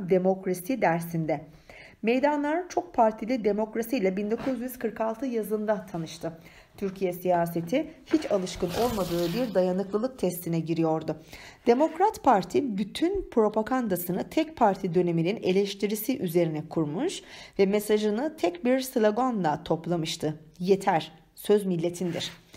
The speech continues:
Mitinglerde üslup zaman zaman sertleşiyor, eleştirilerin dozu artıyor. Bu tür taşkınlıklara hiç alışkın olmayan bürokratlar ve güvenlik güçleri olmadık engeller çıkarıyorlardı.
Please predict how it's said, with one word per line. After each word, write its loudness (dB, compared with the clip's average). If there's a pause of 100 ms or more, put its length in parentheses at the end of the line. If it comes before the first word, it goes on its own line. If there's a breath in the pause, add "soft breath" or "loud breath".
(340 loud breath)
Mitinglerde 0 (320 loud breath)
üslup -2
zaman 2
zaman 0
sertleşiyor, -2 (340 loud breath)
eleştirilerin -2
dozu 2
artıyor. 2 (340 loud breath)
Bu 2
tür 0
taşkınlıklara 0
hiç 0
alışkın -2
olmayan 2
bürokratlar 2
ve 0
güvenlik 0
güçleri -2 (300 loud breath)
olmadık 4
engeller 2
çıkarıyorlardı. 0